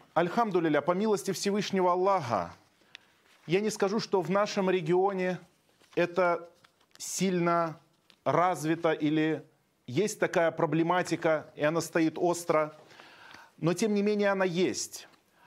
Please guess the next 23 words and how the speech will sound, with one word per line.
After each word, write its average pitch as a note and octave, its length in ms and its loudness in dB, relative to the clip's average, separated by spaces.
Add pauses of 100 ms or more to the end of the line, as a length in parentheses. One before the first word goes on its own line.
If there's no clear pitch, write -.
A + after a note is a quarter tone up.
(580)
И G3 440 0 (240)
пример G3 380 0
нам F#3 400 -2
в - 160 -20
том, A3 300 0
что G3 600 -2 (220)
в B2 140 -4
некоторых F#3+ 460 0
других G3 600 -2 (220)
частях F3 480 -2
мира F3 560 0
и D3+ 80 -2
в C#3 80 -6
других F3 320 -2
регионах F#3+ 640 -2 (240)
и D#3+ 100 0
нашей F#3 340 0
страны F3 600 -2 (1080)
эта F3+ 200 2
проблема F#3 400 0
стоит E3+ 420 0
остро. C3+ 500 -2 (760)
Возвеличивание G3+ 1200 0